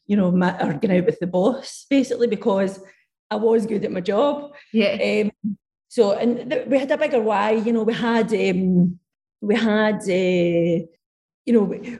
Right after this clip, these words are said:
Speaker 1: we always felt we were missing, not missing out on something, but there was better things, you know, we didn't want to be working for someone else, you know, someone was dictating your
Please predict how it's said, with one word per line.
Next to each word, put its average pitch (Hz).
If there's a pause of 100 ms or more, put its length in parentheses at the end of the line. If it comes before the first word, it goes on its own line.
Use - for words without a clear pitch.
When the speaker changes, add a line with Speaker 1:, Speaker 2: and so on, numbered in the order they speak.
Speaker 1:
we 254
always 254
felt 214
we 185
were 196
missing, -
not 285
missing 240
out 202
on 233
something, 247
but 214
there -
was 202
better 233
things, 196
you 240
know, 190
we 185
didn't 208
want 190
to 240
be 180
working 170
for 180
someone 180
else, 214
you 202
know, 185
someone 190
was 180
dictating 170
your 165